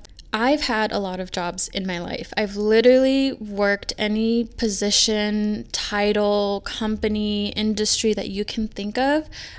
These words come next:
I've probably done it. Going from job to job and working, from working nine-to-five corporate type of jobs to working, like,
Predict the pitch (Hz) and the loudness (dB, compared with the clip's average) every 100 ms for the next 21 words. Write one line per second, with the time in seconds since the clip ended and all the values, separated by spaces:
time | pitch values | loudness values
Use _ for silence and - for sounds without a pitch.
0 | - 214 214 214 - - 202 190 196 190 | -4 0 2 0 -4 -8 -4 -2 -2 -4
1 | 190 185 226 - 175 185 170 127 - - | -6 -6 -12 -14 -4 -2 -2 -8 -10 -18
2 | - 214 262 311 339 330 285 220 208 - | -10 4 6 8 6 4 4 4 0 -2
3 | 214 190 185 180 185 - - 202 190 190 | -2 -2 0 -2 -4 -8 -8 -6 -4 -4
4 | 185 185 - 214 214 220 208 214 208 220 | -4 -4 0 0 0 -2 -2 -2 0 0
5 | 240 233 220 202 208 214 220 226 214 214 | 2 0 0 0 0 0 -2 -2 -2 -2
6 | - - 220 - - - 214 214 196 202 | -8 0 0 2 -2 -2 -4 -4 -4 -4
7 | 196 196 196 - - 208 190 190 - 196 | -2 -2 -2 -4 -4 -4 -4 -6 -6 -6
8 | 196 190 190 - | -6 -6 -8 -10